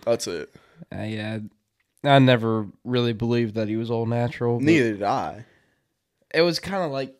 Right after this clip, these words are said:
Speaker 2: you know, I've, I've seen people that are natural, and I've seen people that are on shit,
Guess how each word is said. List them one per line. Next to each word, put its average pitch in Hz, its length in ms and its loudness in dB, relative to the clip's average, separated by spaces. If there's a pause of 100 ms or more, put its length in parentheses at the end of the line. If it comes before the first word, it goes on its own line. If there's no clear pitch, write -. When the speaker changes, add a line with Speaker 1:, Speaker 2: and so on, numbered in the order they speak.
Speaker 2:
you 151 140 -6
know, 131 220 -6
I've, 139 300 -6
I've 139 180 -4
seen 135 360 -4
people 123 320 -2
that 120 160 6
are 117 80 2
natural, 117 560 2 (120)
and 117 100 4
I've 117 140 4
seen 117 460 4 (200)
people 120 360 4
that 117 180 6
are 117 100 8
on 120 220 8
shit, 127 420 4